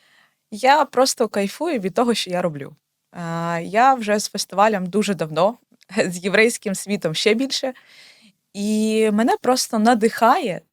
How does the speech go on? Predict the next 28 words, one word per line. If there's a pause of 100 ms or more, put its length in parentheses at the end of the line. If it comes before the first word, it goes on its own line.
те,
що
я
роблю. (560)
А,
коли
ти
розумієш,
що
єврейський
фестиваль,
він
проходить
на
вулиці,
тобто
здебільшого
наш
формат —
це
вуличний, (560)
а,
що
євреї
на
вулиці
можуть, (160)
а,